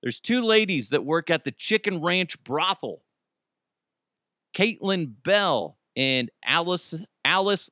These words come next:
Little offered to give, not just for the three years that he's there, but for a lifetime. They offered Jimmy G free sex.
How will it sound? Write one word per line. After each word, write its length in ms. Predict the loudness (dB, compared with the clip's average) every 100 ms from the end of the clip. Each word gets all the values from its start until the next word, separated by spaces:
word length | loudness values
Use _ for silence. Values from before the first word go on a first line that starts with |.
| -8
Little 600 | -2 4 4 4 -4 -10 _ _ _ 0
offered 500 | 4 4 2 -8 -10 _ _ _ 0
to 180 | 0
give, 520 | 0 -2 0 2 0 -8 _ _ _
not 300 | 0 0 0
just 220 | 0 0
for 160 | -2 -6
the 140 | -6
three 300 | -6 -6 -4
years 440 | -2 0 2 0 -2
that 120 | -4
he's 260 | -2 -2 2
there, 320 | 2 2 -4 _ _ _ -2
but 180 | 0 2
for 120 | 4
a 80 | 4
lifetime. 760 | 6 4 2 -4 -6 -6 -10 _ _ _
They 240 | 2 4 6
offered 680 | 4 2 -2 -2 -2 -12 -16
Jimmy 420 | -2 2 4 4
G 500 | 4 4 4 2 -2 _ _
free 400 | -10 2 4 4
sex. 560 | 0 -2 -2 -6 -20